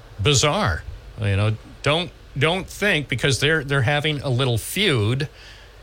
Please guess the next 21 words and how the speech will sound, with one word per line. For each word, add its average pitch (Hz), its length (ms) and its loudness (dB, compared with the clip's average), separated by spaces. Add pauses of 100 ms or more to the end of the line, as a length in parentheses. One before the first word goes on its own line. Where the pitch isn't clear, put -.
(180)
and 110 380 2
the 110 40 2
members 156 500 2
of 139 60 0
the 123 80 0
board 123 240 0
of 135 80 -2
directors 127 540 0
of 107 80 0
the 107 160 2
arena 131 340 2
did 104 240 -2
not 135 320 0
want 123 340 0
to 107 200 -2
back 117 460 -2
down. 117 420 2
They 110 160 0
didn't 127 340 -2
want 123 340 -2
to 107 340 0